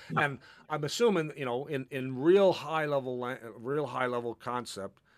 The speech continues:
Speaker 2: the amount that you can use in the size of your bank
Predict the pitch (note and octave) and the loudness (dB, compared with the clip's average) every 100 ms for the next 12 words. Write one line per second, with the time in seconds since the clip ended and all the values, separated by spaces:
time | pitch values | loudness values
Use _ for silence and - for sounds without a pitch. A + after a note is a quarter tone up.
0 | _ _ _ _ _ _ _ - A#2 A#2 | _ _ _ _ _ _ _ -10 -4 -4
1 | A#2 B2 C3 F3+ F#3+ D3+ - C#3+ D3 C#3+ | -4 0 2 2 0 -8 -6 -6 -8 -8
2 | B2+ C3 C#3 C3 C#3 A2+ - C3+ C#3 F3 | -6 -6 -6 -8 -8 -10 -6 0 2 2
3 | E3+ E3+ D#3+ A#2+ A#2 A#2+ - | 0 -4 -4 -4 -4 -6 -10